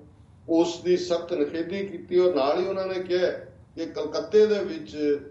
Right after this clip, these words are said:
ਇਸ ਕਿਸਮ ਦਾ ਕੁਛ ਵੀ ਜਿਹੜਾ ਉਹ ਕਾਮਯਾਬ ਨਹੀਂ ਹੋਣ ਦਿੱਤਾ ਜਾਏਗਾ। ਹੁਣ ਅੱਗੋਂ ਉਹਨੇ ਹੋਰ ਐਕਸਪਲਿਸਿਟਲੀ ਕਿਹਾ, "If I consume goat meat, there is no problem,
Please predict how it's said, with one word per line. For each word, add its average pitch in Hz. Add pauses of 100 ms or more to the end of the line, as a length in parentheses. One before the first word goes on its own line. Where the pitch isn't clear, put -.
(140)
ਇਸ 180
ਕਿਸਮ 175
ਦਾ 151
ਕੁਛ 196
ਵੀ 175
ਜਿਹੜਾ 151
ਉਹ 147
ਕਾਮਯਾਬ 135
ਨਹੀਂ 175
ਹੋਣ 147
ਦਿੱਤਾ 135
ਜਾਏਗਾ। 123 (320)
ਹੁਣ 165
ਅੱਗੋਂ 170
ਉਹਨੇ 185
ਹੋਰ 196
ਐਕਸਪਲਿਸਿਟਲੀ 165
ਕਿਹਾ, 147 (680)
"If 202
I 202
consume 180
goat 170
meat, 160 (640)
there 175
is 180
no 208
problem, 139